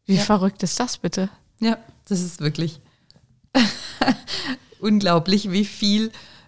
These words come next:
Speaker 2: kriminelle Energie zu einem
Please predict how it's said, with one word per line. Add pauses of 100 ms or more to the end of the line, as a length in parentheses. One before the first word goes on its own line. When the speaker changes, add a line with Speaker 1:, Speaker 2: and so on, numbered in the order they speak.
(220)
Speaker 2:
kriminelle
Energie (540)
zu
einem